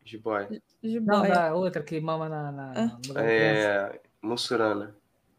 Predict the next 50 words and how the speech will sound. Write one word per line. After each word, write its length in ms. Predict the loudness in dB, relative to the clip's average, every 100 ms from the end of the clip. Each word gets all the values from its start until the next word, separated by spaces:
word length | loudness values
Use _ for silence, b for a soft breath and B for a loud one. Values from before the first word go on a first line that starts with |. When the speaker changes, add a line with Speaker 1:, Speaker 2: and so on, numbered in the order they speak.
| _ -14
Speaker 3:
Mussurana. 520 | -14 -14 -20 -20 -20 -20 _ _ -20 -20 _ _ _
Speaker 2:
Aí, 500 | 0 4 4 4 4
tipo, 580 | 0 -8 -4 4 6 8
ela 200 | 6 4
tinha 180 | 2 0
essa 160 | 0 0
cobra 260 | 2 2
de 60 | 0
estimação 680 | -2 -2 -2 0 2 4 4
e 60 |
ela 160 | 4 2
começou 420 | 2 0 0 0
a 20 |
notar 280 | 0 0 0
que 80 | 0
a 60 |
cobra 280 | 0 0 0
tava 220 | 0 0
dormindo 460 | 2 0 0 2 2
junto 300 | 0 -4 -8
com 160 | -2 2
ela, 260 | 4 4
toda 220 | 4 4
esticada. 580 | 2 0 2 6 6 10 12
Speaker 1:
Ah, 240 | 12 12
sim. 260 | 8 4 6
Speaker 2:
Ela 180 | 8 6
ficou 240 | 6 6
toda, 340 | 12 12 12 8
"Nossa, 340 | 8 6 6
que 100 | 6
bonitinha, 760 | 6 4 4 2 2 2 2 4
né, 120 | 8
Speaker 1:
Eu 40 |
Speaker 2:
amor?" 100 | 8 10
Speaker 1:
soube 300 | 10 8 6
disso, 220 | 0 2
eu 100 | 10
vi 80 | 12
Speaker 2:
Aí 180 | 12 12
Speaker 1:
isso 140 | 10
aí. 60 | 12
Speaker 2:
falar, 360 | 12 12 12 12
Speaker 3:
É, 100 | 10
Speaker 2:
aí 100 | 8
Speaker 3:
essa 100 | 8
Speaker 2:
falaram 460 | 8 8 8 6
Speaker 3:
história. 40 | 2
Speaker 2:
que, 120 | 0
tipo, 1300 | 2 0 0 2 4 4 4 0 -2 -2 -2 -4 -6